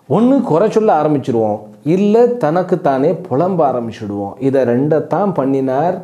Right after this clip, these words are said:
யார்? அர்ஜுனன் இந்த முதல் அத்தியாயத்துக்கு. அந்த முதல் அத்தியாயத்தில் அர்ஜுனன் ஒரு இன்டெலிஜென்ட்டான காரியத்தை பண்ணினார். கடைசியில எல்லாத்தையும் கொட்டி முடிச்சிட்டார்.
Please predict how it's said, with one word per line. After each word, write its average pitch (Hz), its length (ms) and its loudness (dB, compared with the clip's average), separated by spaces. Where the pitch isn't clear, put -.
யார்? 123 480 -2
அர்ஜுனன் 123 600 -4
இந்த 123 220 -4
முதல் 113 480 -4
அத்தியாயத்துக்கு. 117 880 -8
அந்த 143 180 0
முதல் 147 420 4
அத்தியாயத்தில் 190 760 2
அர்ஜுனன் 170 800 0
ஒரு 185 180 4
இன்டெலிஜென்ட்டான 170 920 2
காரியத்தை 131 520 0
பண்ணினார். 131 480 0
கடைசியில 117 500 -4
எல்லாத்தையும் 208 800 2
கொட்டி 165 340 -4
முடிச்சிட்டார். 131 800 -2